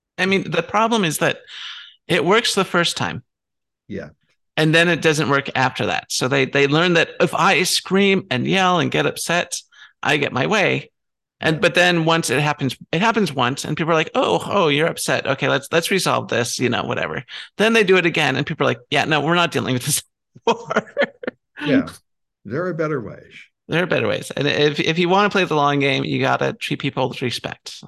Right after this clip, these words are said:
Speaker 1: I mean, it's just a
Speaker 2: I
Speaker 1: fact
Speaker 2: think
Speaker 1: of life.
Speaker 2: All
Speaker 1: Yeah.
Speaker 2: right. Well, I think that's it for this one, and we may have another one on Friday. The holidays are making schedule a little messed up, but so far we've been able to stick to it.
Speaker 1: This is the most important thing.
Speaker 2: Mm-hmm.
Speaker 1: Christmas is secondary to the podcast.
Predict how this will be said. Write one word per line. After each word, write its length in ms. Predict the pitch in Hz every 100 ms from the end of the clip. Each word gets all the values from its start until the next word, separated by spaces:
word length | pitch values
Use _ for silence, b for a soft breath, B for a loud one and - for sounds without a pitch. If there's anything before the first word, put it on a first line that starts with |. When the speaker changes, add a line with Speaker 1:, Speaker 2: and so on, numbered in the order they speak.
| -
Speaker 1:
I 140 | 131
mean, 160 | 127 127
it's 160 | 123
just 180 | 127 -
a 180 | 123 123 _ B B B B
Speaker 2:
I 100 | 180
Speaker 1:
fact 180 | 165 156
Speaker 2:
think 100 | 143
Speaker 1:
of 80 |
life. 160 | - - - _ _ _ _ -
Speaker 2:
All 80 | 113
Speaker 1:
Yeah. 80 | -
Speaker 2:
right. 220 | - - _ _ _ _ _ _ _ _ _
Well, 240 | - 98 160
I 60 |
think 220 | - - 135
that's 240 | 131 -
it 120 | 139
for 80 | 117
this 240 | 135 135
one, 220 | 240 226 104
and 180 | 85
we 120 | 85 90
may 180 | 101
have 180 | 110 110
another 280 | 101 120 127
one 180 | 127 127
on 140 | 110
Friday. 500 | 107 123 160 165 160 135 _ -
The 100 | 90
holidays 520 | 104 113 110 110 110
are 40 |
making 260 | 98 110 95
schedule 380 | - 113 113 95
a 60 |
little 200 | 101 123
messed 340 | 110 113 - 143
up, 220 | 165 - -
but 100 | -
so 180 | 123 123
far 280 | 123 104
we've 80 | 98
been 120 | 98
able 200 | 104 101
to 120 | 90 87
stick 380 | - 139 -
to 140 | - 117
it. 80 | - _ _ _ _ _ _ _ _ _ _ _ -
Speaker 1:
This 100 | -
is 80 | 175
the 60 |
most 220 | 190 180 196
important 380 | 180 202 180
thing. 240 | - 147 143
Speaker 2:
Mm-hmm. 500 | - _ _ _ -
Speaker 1:
Christmas 420 | 196 - 196 -
is 140 | 160
secondary 520 | - 170 170 151 156 156
to 120 | 147
the 80 | 147
podcast. 640 | 147 131 - 156 - -